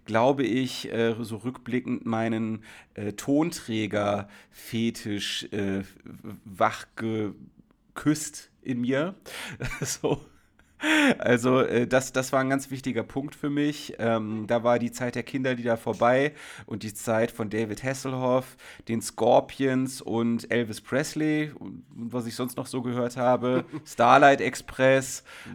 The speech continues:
Speaker 2: Chuck
Speaker 1: ähm,
Speaker 2: Berry.
Speaker 1: <laughs> brach an. Und, ähm, mein ganzes Musikterm-, äh, Musik-Nerdtum, äh, ging dann einige Jahre später los,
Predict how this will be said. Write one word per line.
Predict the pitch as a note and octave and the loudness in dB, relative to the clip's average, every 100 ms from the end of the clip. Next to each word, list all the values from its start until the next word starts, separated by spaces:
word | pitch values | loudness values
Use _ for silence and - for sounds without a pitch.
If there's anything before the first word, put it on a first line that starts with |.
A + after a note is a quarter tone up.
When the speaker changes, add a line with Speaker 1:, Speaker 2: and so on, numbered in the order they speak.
| - A#2 | 0 4
Speaker 2:
Chuck | D#3 D3 C3 | 8 8 8
Speaker 1:
ähm, | C3 | 4
Speaker 2:
Berry. | C3 C3+ C#3 C3+ C3 C3+ C3 C3 C3 - - - | 4 4 4 2 0 -2 -2 -2 -6 -14 -18 -8
Speaker 1:
<laughs> | G#3+ G#3+ - E3 G#3 - - - - E3 - - - F#3 C4 F3+ - - D3+ - C#4 A#3+ - - F3+ - G3 - F3 - D4 A#3+ - | -4 -4 -2 4 6 6 2 -2 -2 -4 -2 -4 -4 2 6 6 4 -4 -4 -4 4 4 4 4 4 4 -2 0 -4 -2 -4 -2 -4
brach | A2 B2+ B2+ - - | 6 8 8 4 2
an. | A#2 D3+ A3+ - - - - - - _ | 2 2 0 -6 -18 -20 -20 -20 -20 _
Und, | B2 C#3+ C#3+ C#3+ C#3 - | 4 6 4 2 -2 -6
ähm, | - B2+ B2+ B2 - | 0 2 2 0 -2
mein | G#2 C3 | -2 0
ganzes | D3 C#3+ C3 | 0 -2 -4
Musikterm-, | C3+ A#2+ A#2+ F3 - - C3+ C3+ B2+ - | -4 -2 -4 -6 -6 0 2 2 0 -4
äh, | G#2 | -2
Musik-Nerdtum, | A#2+ A#2 C3+ A#2+ E3 - - G#2+ A2+ A2+ A#2 - - A#2+ C3 E3 G3+ - - - - | 0 0 0 0 -2 -6 -10 -4 0 0 0 -6 -6 -2 0 0 -4 -10 -20 -20 -20
äh, | - - | -20 -8
ging | B2 C#3 | 0 4
dann | C#3 B2 | 4 4
einige | A#2+ C#3+ C3 C3 | 2 2 0 0
Jahre | A#2+ A#2+ | -2 -2
später | A#2+ - B2+ D3 C3+ | -6 -6 -4 -2 -2
los, | C3+ C3+ C3+ | 0 0 -2